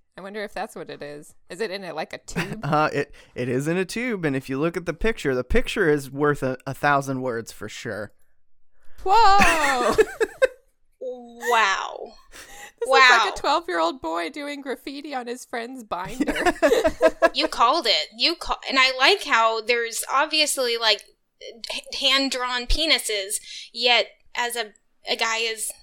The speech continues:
Speaker 3: receiving oral, there's, like, a teeny tiny little circle the X through it, like, "This is not okay, but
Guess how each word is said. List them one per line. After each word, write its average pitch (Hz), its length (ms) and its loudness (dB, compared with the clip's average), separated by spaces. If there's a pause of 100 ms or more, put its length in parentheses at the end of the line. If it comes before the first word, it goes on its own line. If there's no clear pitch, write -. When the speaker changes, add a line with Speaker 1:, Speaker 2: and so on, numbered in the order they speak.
(120)
Speaker 3:
receiving 214 540 -8 (100)
oral, 220 540 -2
there's, 233 200 -2
like, 254 120 -4
a - 60 0
teeny - 100 -8 (360)
tiny 571 580 0
little 440 440 -2
circle - 280 -2
the 247 160 0
X 233 180 0
through 240 160 -2
it, 214 100 -2
like, 226 220 -4
"This 330 220 2
is 294 140 -2
not 269 300 2 (260)
okay, 240 460 4 (200)
but 226 180 4